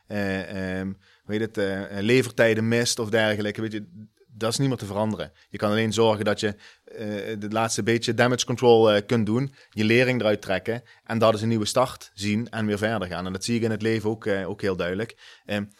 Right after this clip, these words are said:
voor mij was het super makkelijk. Het is, eh, of, eh, eh, of overlijden, eh,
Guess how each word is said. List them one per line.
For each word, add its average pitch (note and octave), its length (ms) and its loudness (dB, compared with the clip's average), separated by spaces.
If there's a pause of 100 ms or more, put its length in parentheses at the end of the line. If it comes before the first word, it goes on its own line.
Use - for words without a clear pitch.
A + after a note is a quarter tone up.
voor B2 160 -2
mij B2+ 220 8
was C3 140 4
het - 120 -8
super B2+ 240 -2
makkelijk. G2+ 420 -6 (160)
Het F#2+ 140 -8
is, G#2+ 220 -2
eh, G2 260 0
of, B2 300 -2
eh, G2 480 -2
eh, G2 60 -6 (680)
of A#2 160 -2
overlijden, A#2+ 600 2 (280)
eh, G2 320 -10